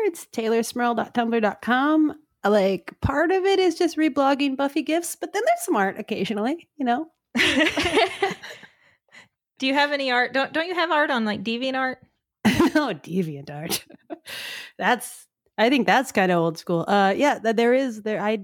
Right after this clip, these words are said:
Speaker 1: I'm somewhere on DeviantArt. I think I'm Miss American Psycho on DeviantArt, 'cause that was cool when I was eighteen.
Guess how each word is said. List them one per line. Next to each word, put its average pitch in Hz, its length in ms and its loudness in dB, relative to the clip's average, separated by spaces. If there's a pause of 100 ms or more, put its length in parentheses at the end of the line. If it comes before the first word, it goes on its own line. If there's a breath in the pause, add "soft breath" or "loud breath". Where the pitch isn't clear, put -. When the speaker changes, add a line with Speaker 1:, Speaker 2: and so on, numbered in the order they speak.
Speaker 1:
I'm 233 240 0
somewhere 233 320 2
on 175 140 2
DeviantArt. 170 580 0 (420 loud breath)
I 196 120 2
think 247 220 -2
I'm 226 200 0
Miss 226 240 -4
American 202 600 -4
Psycho 190 600 -4
on 160 180 -10
DeviantArt, 160 680 -6
'cause 185 240 2
that 190 240 4
was 214 200 2
cool 175 240 2
when 175 140 2
I 147 100 -6
was 151 200 -10
eighteen. 156 540 -4